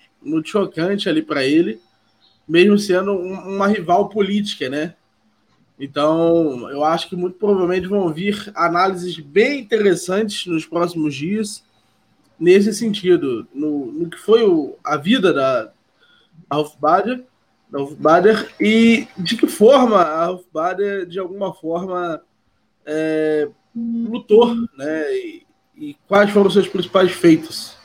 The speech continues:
Eu imagino nesse sentido que, que ela deve ser uma das, uma,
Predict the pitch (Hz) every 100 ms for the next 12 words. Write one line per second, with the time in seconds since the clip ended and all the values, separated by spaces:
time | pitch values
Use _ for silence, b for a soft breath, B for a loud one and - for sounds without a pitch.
0 | b b b b b b _ _ 151 180
1 | 196 185 208 220 208 202 - 196 170 202
2 | 208 220 - 208 208 202 185 196 190 190
3 | 170 190 196 190 196 190 180 - - 156
4 | 151 -